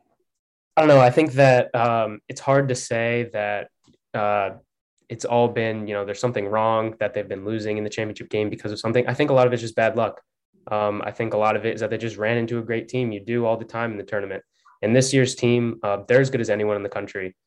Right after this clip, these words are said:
Um, and, you know, there's no reason that they'll get, uh, they'll, they'll face anyone that will have more talent than them. Um, so, you know, as long as they go out there, as long as they, you know, year after year, not even just year, this year, but, you know, years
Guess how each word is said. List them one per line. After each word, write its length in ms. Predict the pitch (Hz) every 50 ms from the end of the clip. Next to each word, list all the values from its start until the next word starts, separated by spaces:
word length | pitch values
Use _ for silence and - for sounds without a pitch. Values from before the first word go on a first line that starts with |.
| _ _ _ _ - -
Um, 420 | 104 101 101 101 101 98 92 - -
and, 260 | 113 104 104 101 95
you 60 | 104 104
know, 100 | 98 98
there's 180 | 113 113 110
no 120 | 131 127 123
reason 360 | 110 110 117 113 110 104 101
that 200 | 101 104 - -
they'll 240 | - 101 98 98 95
get, 320 | 98 98 95 92 - - _ _ -
uh, 320 | 95 90 92 92 92 92 92 - _ -
they'll, 180 | 107 101 101
they'll 140 | 98 107 101
face 300 | 101 - 113 113 113 -
anyone 380 | 107 104 101 101 101 101 101 98
that 260 | 98 98 - - - _ _ _ _ _ _ _ -
will 80 | 107
have 140 | 110 113 107
more 140 | 113 107 104
talent 360 | - - 107 110 117 - -
than 100 | 98 90
them. 280 | 90 87 85 87 - _ _ - -
Um, 380 | 104 101 101 101 101 101 101 -
so, 160 | - - 107
you 100 | 104 104
know, 100 | 104 104
as 160 | - 101 107 113
long 140 | 117 131
as 80 | 135 127
they 100 | 123 117
go 180 | 113 113 107 107
out 220 | 104 104 104 -
there, 340 | - 98 101 95 90 92 _ _ _ _ _ _ -
as 100 | 104 101
long 220 | 113 113 117 113 110
as 140 | 104 98
they, 400 | 95 110 107 - 104 101 98 95 -
you 60 | 101
know, 120 | 98 95 98
year 240 | 101 107 117 113 110
after 260 | 107 107 - - 98
year, 220 | 98 104 107 104
not 160 | 104 110 117
even 200 | 113 104 107 104
just 240 | 101 110 117 113 -
year, 280 | 104 98 98 95 92 _ _ _ _
this 220 | - 123 120 - -
year, 180 | 107 101 101
but, 240 | 98 101 95 - - -
you 160 | 107 101 98
know, 60 | 92
years 500 | 92 101 110 110 107 104 - - -